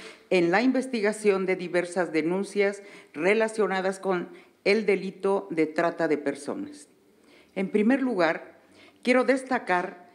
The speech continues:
la actuación profesional, objetiva y apegada a la ley del personal de la Fiscalía de Investigación de los Delitos en materia de trata de personas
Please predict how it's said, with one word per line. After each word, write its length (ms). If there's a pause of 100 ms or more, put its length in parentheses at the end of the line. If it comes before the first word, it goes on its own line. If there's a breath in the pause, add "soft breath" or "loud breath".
(140 loud breath)
la 140
actuación 640
profesional, 1000 (300)
objetiva 880 (220 loud breath)
y 120
apegada 560
a 40
la 120
ley 460 (280 loud breath)
del 200
personal 680
de 80
la 100
Fiscalía 680
de 80
Investigación 920 (320 loud breath)
de 100
los 240
Delitos 540
en 100
materia 480
de 140
trata 400
de 100
personas 720